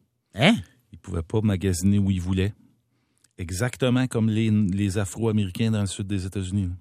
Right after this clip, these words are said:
Speaker 2: C'était la même ségrégation
Speaker 1: C'est, ça, c'est du vrai
Speaker 2: envers les
Speaker 1: racisme.
Speaker 2: Chi-, c'est
Speaker 1: Ça,
Speaker 2: du
Speaker 1: c'est
Speaker 2: vrai
Speaker 1: du
Speaker 2: racisme.
Speaker 1: racisme d'État, là.
Speaker 2: Et ça, là, on parle de mille neuf cent vingt-trois jusqu'à mille neuf cent quarante-trois.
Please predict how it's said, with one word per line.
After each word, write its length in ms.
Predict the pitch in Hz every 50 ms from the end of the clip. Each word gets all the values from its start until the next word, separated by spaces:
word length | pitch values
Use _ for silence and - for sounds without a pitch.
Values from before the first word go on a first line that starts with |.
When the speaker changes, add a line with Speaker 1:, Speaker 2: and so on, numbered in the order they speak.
| -
Speaker 2:
C'était 220 | - - - 104 95
la 100 | 92 92
même 240 | 98 113 117 127 120
ségrégation 580 | - - 104 95 92 101 95 95 92 90 - 104
Speaker 1:
C'est, 80 | - 104
ça, 160 | 110 139 170
c'est 160 | 170 - 139
du 160 | 113 110 113 104
vrai 100 | 110 107
Speaker 2:
envers 160 | 110 120 110
les 60 | 107
Speaker 1:
racisme. 480 | 107 104 104 98 98 95 95 87 - -
Speaker 2:
Chi-, 60 | - -
c'est 80 | - -
Speaker 1:
Ça, 100 | 151 147
Speaker 2:
du 60 | -
Speaker 1:
c'est 80 | - 135
Speaker 2:
vrai 100 | 110 -
Speaker 1:
du 60 | 117
Speaker 2:
racisme. 300 | 113 117 113 113 156 143
Speaker 1:
racisme 280 | 135 120 - 127 120 110
d'État, 480 | 95 90 113 107 - - 147 123 110 87
là. 120 | 78 73
Speaker 2:
Et 60 | 78 90
ça, 200 | - - 139 156
là, 120 | 151 131
on 80 | 113 101
parle 240 | - 131 139 143
de 240 | 123 117 123 123 127 131 _ -
mille 180 | 98 104 110
neuf 120 | 110 110 107
cent 180 | - 123 123
vingt-trois 380 | 120 113 104 92 - 110 131 131
jusqu'à 260 | 117 - - - 98
mille 140 | 101 107 104
neuf 160 | 104 101 -
cent 140 | - 120 117
quarante-trois. 680 | - - 131 131 123 131 127 - - - - - -